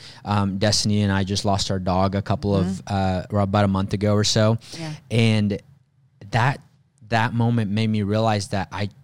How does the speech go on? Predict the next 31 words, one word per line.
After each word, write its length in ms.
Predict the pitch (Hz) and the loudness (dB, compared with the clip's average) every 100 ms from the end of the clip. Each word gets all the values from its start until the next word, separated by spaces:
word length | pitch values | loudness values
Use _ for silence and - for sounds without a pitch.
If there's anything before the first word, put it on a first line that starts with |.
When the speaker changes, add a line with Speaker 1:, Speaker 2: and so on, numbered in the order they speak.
| - | -6
Speaker 1:
I've 180 | 104 107 | -4 -2
been 140 | 113 | -2
truly 360 | - - 120 117 | -4 -4 -2 -2
blessed 500 | 95 95 95 113 - | -2 0 2 0 0
that 120 | 101 | -2
I 60 | 101 | 0
haven't 400 | 110 113 107 101 | 0 2 2 2
really 180 | 104 | 2
had 240 | 98 107 101 | 0 0 0
any, 220 | 101 101 | 2 0
like, 200 | 95 90 | 0 -4
friends 480 | - - 110 110 - | -4 0 2 2 -2
or, 120 | 98 - | -6 -4
or 140 | 104 | -4
close 340 | 101 - 110 - | -2 0 0 2
family 340 | 107 104 104 | 0 2 2
or 60 | 101 | 0
anything 320 | 98 113 104 | 0 0 0
that 80 | 98 | 0
has 180 | 101 95 | -2 -2
really, 220 | 101 98 - _ - | 0 0 -2 _ -4
that 120 | 101 | 0
has 300 | 107 95 - - | 0 -2 -6 -6
actually 420 | 117 - - 104 | -6 -4 -4 -2
passed 340 | - 104 - | 0 0 0
away. 320 | 92 120 120 101 - 160 | 2 4 4 0 -8 -8
Speaker 2:
Yeah. 180 | 156 151 120 | -6 -4 2
Speaker 1:
And 240 | 120 113 | 2 4
so 580 | - 127 117 113 107 - _ | 2 4 4 4 2 -4 _
I 160 | 98 110 | -4 2
can't 360 | 120 127 120 | 4 4 2